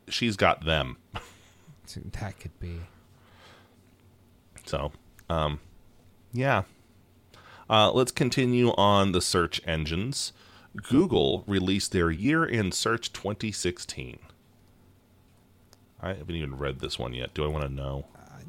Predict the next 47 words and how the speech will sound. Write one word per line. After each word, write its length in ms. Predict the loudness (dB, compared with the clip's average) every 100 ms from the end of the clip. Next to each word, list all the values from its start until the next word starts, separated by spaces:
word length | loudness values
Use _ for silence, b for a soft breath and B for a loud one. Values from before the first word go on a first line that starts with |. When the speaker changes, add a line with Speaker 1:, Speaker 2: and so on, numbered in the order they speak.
| -6
Speaker 2:
you 160 | -2
know, 180 | 0 0
it's 220 | 0 -2
pretty 300 | -2 0 0
predictable. 520 | 2 4 4 2 -2 0
Take 240 | 0 -2
a 40 |
guess. 640 | -4 -2 -2 -2 -4 -6 -8 B B B B
Speaker 1:
Well, 160 | 2 4
th-, 160 | 4
uh, 200 | 6 6
probably 260 | 6 4 6
a 40 |
lot 120 | 6 4
of 80 |
Trump. 320 | 4 6 4 2 B B -20
Speaker 2:
A 40 | B B B -6
lot 240 | 0 2
of 100 | 2
Trump. 480 | 4 4 6 4 0
Speaker 1:
A 340 | -6 -8 0
lot 120 | 4 6
of 60 |
Pokemon 340 | 6 6 4 6
Go. 280 | 6 6 0 B -14
Speaker 2:
A 40 | -4
lot 220 | 0 0
of 100 | 2
Pokemon 440 | 2 4 2 2
Go. 320 | 4 4 4 -2 -16 _
A 40 | 2
lot 180 | 6 8
of 140 | 8
Speaker 1:
Uh, 40 |
Speaker 2:
election. 560 | 8 6 6 4 2 0 -8 -18 -20 -20 _ 2
Speaker 1:
um, 340 | 4 6 4
let's 140 | 2 4
see. 100 | 6
What 120 | 8
else 180 | 8 6
happened 320 | 4 4 0
twenty 240 | 2 2
sixteen? 480 | 2 -2 -2 -2 -2
Twenty 220 | -2 -2
sixteen. 300 | -4 -6 -6
People 240 | 2 4 6
dying? 400 | 6 6 2